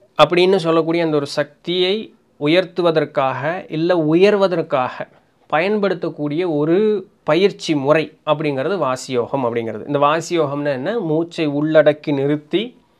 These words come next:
அந்த உள்ளடக்கி நிறுத்துவதன் மூலமாக உடலுக்குள்ள ஒரு மாறுதல் நடக்கும்.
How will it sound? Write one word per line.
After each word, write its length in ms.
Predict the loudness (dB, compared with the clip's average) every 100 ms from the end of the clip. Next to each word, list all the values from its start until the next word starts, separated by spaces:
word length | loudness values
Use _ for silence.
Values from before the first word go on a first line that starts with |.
| _ _ _ _
அந்த 260 | 0 2 4
உள்ளடக்கி 500 | 4 6 6 4 2
நிறுத்துவதன் 640 | 4 4 2 2 4 4
மூலமாக 840 | 4 4 4 4 4 2 2 2
உடலுக்குள்ள 340 | 4 4 4 6
ஒரு 180 | 6 6
மாறுதல் 420 | 4 4 4 2
நடக்கும். 460 | -2 -2 -4 -6